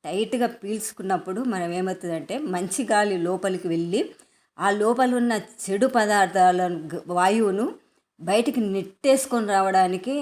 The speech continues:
అది, ఈ ప్రక్రియ చాలా ఉపయోగపడుతుంది. ఎందుకంటే మనం పీల్చుకొని లోపలికి గాలికి పంపిస్తున్నాం కదా, ఆ గాలి ఏం చేస్తుందంటే ఒక పంపు రూపంగా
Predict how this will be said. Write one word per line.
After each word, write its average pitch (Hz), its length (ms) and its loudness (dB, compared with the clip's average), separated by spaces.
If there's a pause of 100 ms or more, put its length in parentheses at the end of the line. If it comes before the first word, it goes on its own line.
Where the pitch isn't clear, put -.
(280)
అది, 180 520 -4 (160)
ఈ 196 240 -2
ప్రక్రియ 202 600 -4 (120)
చాలా 208 360 -2
ఉపయోగపడుతుంది. 175 920 -4 (540)
ఎందుకంటే 214 380 -4
మనం 185 280 -2
పీల్చుకొని 208 840 -6
లోపలికి 196 500 -2
గాలికి 185 380 0
పంపిస్తున్నాం 175 640 -4
కదా, 170 260 -4 (440)
ఆ 196 180 0
గాలి 180 420 2
ఏం 208 300 0
చేస్తుందంటే 175 680 -4
ఒక 175 200 -8
పంపు 185 440 -6
రూపంగా 185 600 2